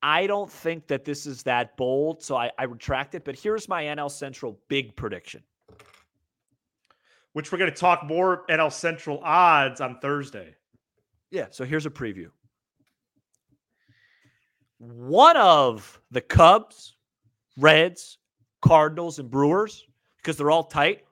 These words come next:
Speaker 1: one of them's gonna stink.
Speaker 2: Really?
Speaker 1: Yeah, one team's gonna bottom out.
Speaker 2: Wow.
Speaker 1: One team's not gonna be, be in that, in the, in that race. One of 'em.
Speaker 2: So it'll be a three-team race.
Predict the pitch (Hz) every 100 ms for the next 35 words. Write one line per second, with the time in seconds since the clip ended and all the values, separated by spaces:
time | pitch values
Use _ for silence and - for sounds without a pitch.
0 | _ 120 156 220 160 123 110 104 - 107
1 | 92 - _ _ _ _ _ _ _ _
2 | _ _ _ - - _ - - 403 302
3 | 156 131 101 135 - 123 175 233 - 320
4 | 180 147 156 147 147 135 127 101 - _
5 | _ _ _ _ _ _ _ _ _ _
6 | 113 127 147 156 151 135 117 98 87 131
7 | 175 233 - 233 202 151 180 175 180 160
8 | 170 147 127 156 165 160 143 127 139 139
9 | 131 139 131 127 120 98 - - 117 185
10 | 139 90 _ _ _ _ _ _ _ _
11 | _ _ _ _ - 160 147 160 139 -
12 | 151 165 151 151 131 117 92 - - -